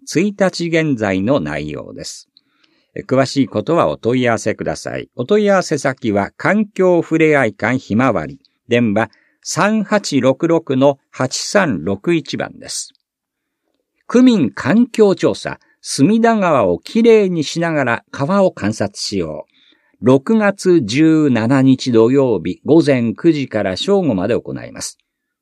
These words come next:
場所は桜橋集合。ここから、え、中央区の浜町公園、浜町公園で開催になります。対象は区内在住か在勤在学の方、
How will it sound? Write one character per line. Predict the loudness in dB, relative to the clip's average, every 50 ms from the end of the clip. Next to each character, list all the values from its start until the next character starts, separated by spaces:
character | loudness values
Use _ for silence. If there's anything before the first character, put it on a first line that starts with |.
| _ _ _ _ _ -4
場 | 0 2 2
所 | 2 2 2 2
は | 4 2 2 0 _ _ _ _ _ _ _ _ _ _ _ _ _
桜 | -10 -4 -4 -4 -2 2 2 4 6 6 4
橋 | 4 2 0 0 0 -2 -4
集 | -4 -6 -6 -2 -2 0 0 0 -2
合。 | 0 0 2 2 0 -2 -4 -10 _ _ _ _ _ _ _ _ _ _
こ | -6 -4 0
こ | 0 0 0
か | 0 0 0
ら、 | 2 2 0 -2 _ _ _ _ _ _ _ -10
え、 | -10 -8
中 | -4 -2 0 2 4
央 | 2 2
区 | 0 -2 -4
の | -4 -4
浜 | -4 -6 -4 -2 0 0 0 0
町 | -2 -2 0 0 0 0
公 | 0 0 -2 -2 -2 -4
園、 | -8 -14 _ _ _ _ _ _ _ _
浜 | -6 -4 -4 -2 -2
町 | -2 -4 -2
公 | -2 -2 0 0
園 | -2 -2
で | -4 -4
開 | -6 -6 -10 -10
催 | -8 -10 -10
に | -12
な | -12 -14
り | -16
ま | -20 -18
す。 | -18 -18 -18 _ _ _ _ _ _ 0
対 | 0 0 2
象 | 2 0 0 2 2
は | 2 2 2 0
区 | -2 -2 0
内 | 0 2 0 0 0
在 | 0 0 0 0 0 0
住 | 0 -2 -2 -2
か | -2 -2 -2 0
在 | 0 0 0 0 -2
勤 | -2 0 0 0 0
在 | 0 -2 -2 -2 -2
学 | -2 -4 -4 -4 -4 -4
の | -2 -2 -4 -4
方、 | -6 -10 -10 -10 -10 -12 -12